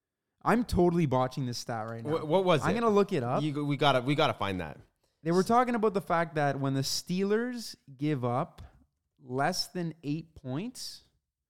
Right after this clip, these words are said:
Speaker 1: or so, no, no, not give, oh my gosh. When the Steelers
Speaker 2: Score.
Speaker 1: score, when the Steelers score more than eight points, they win.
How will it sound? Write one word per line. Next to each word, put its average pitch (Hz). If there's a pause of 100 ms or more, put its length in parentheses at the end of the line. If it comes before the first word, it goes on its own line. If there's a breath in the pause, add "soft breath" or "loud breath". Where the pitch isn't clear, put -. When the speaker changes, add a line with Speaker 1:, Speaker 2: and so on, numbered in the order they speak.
(180)
Speaker 1:
or 190
so, 220
no, 254
no, 226
not 175
give, 160 (120)
oh 165
my 127
gosh. 117 (380 soft breath)
When 143
the 160
Steelers 220
Speaker 2:
Score. 170
Speaker 1:
score, 110 (200)
when 151
the 160
Steelers 196
score 180
more 180
than 160
eight 160
points, 160
they 123
win. 104